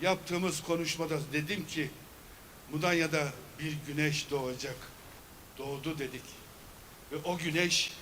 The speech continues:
barışın ve kardeşliğin güneşi. O güneş demokrasinin güneşi. O güneş insanlığın güneşi.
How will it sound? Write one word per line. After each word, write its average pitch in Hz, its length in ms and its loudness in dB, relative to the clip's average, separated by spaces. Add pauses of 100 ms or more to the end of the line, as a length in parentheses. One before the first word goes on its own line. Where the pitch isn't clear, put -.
(460)
barışın 175 500 4
ve 170 140 8
kardeşliğin 156 720 2
güneşi. 139 460 0 (580)
O 170 140 0
güneş 165 480 2 (140)
demokrasinin 156 920 2
güneşi. 135 500 0 (580)
O 190 160 4
güneş 190 560 6 (380)
insanlığın 175 760 4
güneşi. 151 520 2